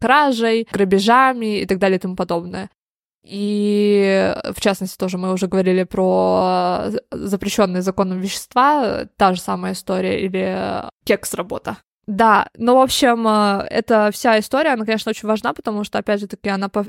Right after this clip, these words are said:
переформулирует всё отношение к преступности. И это довольно забавно, потому что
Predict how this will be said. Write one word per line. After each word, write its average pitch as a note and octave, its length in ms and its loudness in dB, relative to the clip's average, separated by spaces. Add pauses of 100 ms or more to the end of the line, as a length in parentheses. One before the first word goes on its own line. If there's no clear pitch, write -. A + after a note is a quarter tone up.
(120)
переформулирует G#3 840 2
всё - 240 0
отношение G3+ 480 0
к - 60 -20
преступности. - 720 -4 (340)
И - 60 -6
это G#3 140 2
довольно G#3+ 320 2
забавно, G#3 340 -2
потому G3 240 -4
что F#3+ 400 -2